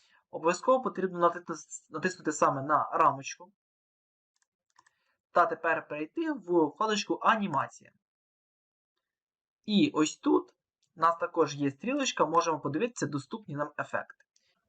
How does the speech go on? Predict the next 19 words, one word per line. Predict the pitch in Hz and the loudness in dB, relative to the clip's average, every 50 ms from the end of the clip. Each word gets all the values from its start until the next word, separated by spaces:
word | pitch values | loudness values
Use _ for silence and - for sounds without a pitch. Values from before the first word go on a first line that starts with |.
| _ | _
Анімаційні | - - 143 156 160 170 175 - - 302 320 311 285 | -2 -2 0 0 0 0 0 2 2 2 4 4 4
ефекти | 254 - - 147 135 131 - - - 143 139 - - | 2 2 2 2 2 2 0 -4 -8 -10 -10 -8 -8
із | - 143 143 | -8 -8 -8
групки | 156 202 262 262 - - 160 | -6 -6 -8 -8 -8 -10 -12
Вхід | 143 - - - 143 151 156 - _ _ _ _ | -12 -10 -6 -4 -4 -4 -4 -8 _ _ _ _
використовуються | 180 175 180 170 170 165 - - 151 131 127 131 135 147 170 180 - | -4 0 2 2 2 0 2 4 4 4 4 4 4 2 2 2 0
для | 247 214 175 | 2 2 2
того, | - - - 311 311 285 240 | 2 2 0 2 2 4 4
щоб | - - - - 190 196 196 - _ _ _ _ _ _ - | 2 0 0 0 -2 -2 -2 -6 _ _ _ _ _ _ -2
налаштувати | 143 147 151 - - - 170 208 226 - 208 202 | 0 0 0 -2 -2 2 4 4 4 4 0 -8
появу | - _ 180 180 180 185 175 156 143 135 120 - | -8 _ -6 0 2 4 4 4 4 0 -4 -6
елементу | 131 139 135 139 175 240 311 311 - 165 | -6 -6 -2 0 0 0 0 -2 -8 -10
на | 151 175 185 | -8 -8 -8
слайді. | - - - 131 113 - - _ _ _ _ _ _ _ _ _ _ _ _ _ _ _ _ _ _ - | -8 -6 -6 -8 -8 -8 -12 _ _ _ _ _ _ _ _ _ _ _ _ _ _ _ _ _ _ 0
Наприклад, | 202 247 254 - 214 170 143 135 131 123 - _ | 0 0 2 2 0 0 0 0 -4 -10 -12 _
оберемо | - - 156 175 196 196 180 143 143 139 | -16 -8 -4 0 2 4 2 2 0 -4
зараз | 131 143 135 131 127 131 135 - _ _ _ - | -6 -4 -4 -4 -4 -4 -8 -12 _ _ _ -2
анімацію | 165 175 180 185 185 170 143 131 127 - - 131 135 131 | 0 0 2 4 4 4 4 4 0 -6 -10 -10 -10 -8
Виліт | 131 139 131 127 170 220 - _ | -6 -4 -4 -4 -4 -6 -10 _